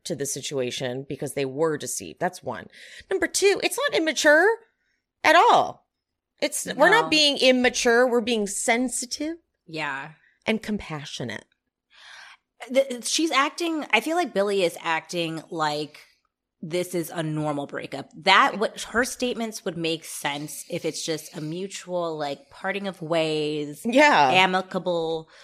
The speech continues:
Speaker 2: Even if, like, even if it wasn't am-, like, there was some sourness, like, for instance, like, Schwartz and Katie or something like that, I wouldn't say that anybody should choose sides in a Kate,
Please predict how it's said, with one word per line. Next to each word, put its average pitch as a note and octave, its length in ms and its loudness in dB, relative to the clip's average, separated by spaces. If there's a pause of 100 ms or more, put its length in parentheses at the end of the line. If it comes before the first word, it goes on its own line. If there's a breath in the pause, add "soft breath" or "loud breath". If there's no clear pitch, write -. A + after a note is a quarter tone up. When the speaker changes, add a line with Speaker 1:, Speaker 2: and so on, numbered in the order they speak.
(220 loud breath)
Speaker 2:
Even D#4 180 0
if, - 140 -6
like, A3 240 4
even E4+ 180 2
if - 60 -4
it C4 100 6
wasn't D3+ 340 0
am-, D3+ 200 -4
like, D3 240 -4
there D#3+ 160 -2
was D3 280 -2
some D3+ 200 -6
sourness, D3 800 -4 (880)
like, E3 340 -4
for F3 160 -4
instance, D3+ 580 -8
like, B2+ 160 -4 (200)
Schwartz D#3+ 420 -8
and C#3 140 -12
Katie D#3 400 -6
or D#3+ 80 -8
something F3 340 -10
like F3+ 280 -10
that, F#3+ 360 -4 (1160)
I G3+ 140 6
wouldn't A3+ 300 -2 (200)
say F3+ 320 0
that D#3+ 60 2
anybody D#3 240 0
should D3+ 160 -8
choose - 460 -6
sides C#3 320 -2
in C#3 100 -6
a C#3+ 300 -8
Kate, D#3 340 -10